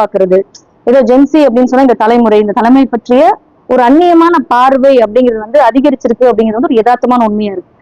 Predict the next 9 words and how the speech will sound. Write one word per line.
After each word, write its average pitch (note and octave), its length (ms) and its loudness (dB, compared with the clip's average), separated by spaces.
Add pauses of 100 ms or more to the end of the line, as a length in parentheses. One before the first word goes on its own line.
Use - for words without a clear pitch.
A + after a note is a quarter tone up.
(180)
அது C#4+ 140 0 (100)
இங்கேயும் D#4 300 2
வந்து C#4+ 220 2
வெளிப்படுது B3 440 0
அப்படின்னு A3 240 -2
தான் B3 60 0
நம்ம A3 180 -4
பாக்குறோம். F3+ 280 -8 (420)
ஜென்சினா E4 420 2